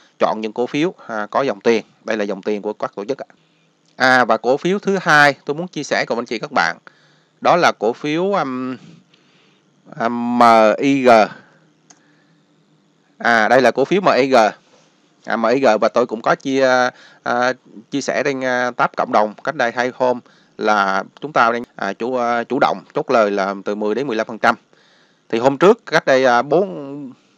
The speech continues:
bốn đến năm hôm, bốn đến năm ngày thì tôi đã, ừm, chia sẻ, à, về,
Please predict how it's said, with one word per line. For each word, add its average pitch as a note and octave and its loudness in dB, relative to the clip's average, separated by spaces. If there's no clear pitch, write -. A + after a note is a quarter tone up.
bốn E3+ -8
đến D#3 -4
năm C3+ -2
hôm, C#3 4
bốn D#3+ 0
đến F#3 0
năm B2+ 0
ngày G#2 0
thì A2+ -6
tôi B2+ 0
đã, G2 0
ừm, D#3+ -6
chia C#3+ -2
sẻ, C3+ -4
à, B2 -4
về, A#2 0